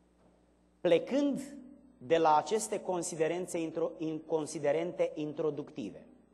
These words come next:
aș vrea să observăm care a fost casa lui Dumnezeu în istorie, cum a poruncit Dumnezeu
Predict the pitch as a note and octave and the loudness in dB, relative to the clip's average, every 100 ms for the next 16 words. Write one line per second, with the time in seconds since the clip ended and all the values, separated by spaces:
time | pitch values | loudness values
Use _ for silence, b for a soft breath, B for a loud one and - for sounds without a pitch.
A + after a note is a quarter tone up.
0 | _ _ A#2 B2+ G3 G3 E3+ C#3+ D3+ C3+ | _ _ -10 0 0 2 0 0 -2 0
1 | E3 F3 F3+ - - - A3+ A#3+ A3+ G#3+ | 0 0 -6 -14 -16 -4 -2 -2 -2 -4
2 | - - C3+ - D#3+ - - - F#3 F#3 | -8 -8 -8 -6 -6 -8 -14 -2 -2 0
3 | E3+ D3+ C#3+ C3 B2+ D#3 D#3+ - - A#2+ | -2 -2 -4 -6 -4 -4 -6 -12 -8 -6
4 | A2+ - D#3+ E3 E3 G3 - - - _ | -6 -4 2 2 2 -2 -6 -14 -20 _
5 | _ _ _ _ _ _ _ _ b b | _ _ _ _ _ _ _ _ b b
6 | - A3+ C4 A3+ - G#3 F#3+ F3+ - F3 | -4 2 4 4 4 4 4 2 -2 -2
7 | F#3+ F#3 E3 C#3+ F#3+ A2+ F#2 | 0 2 0 2 0 0 -4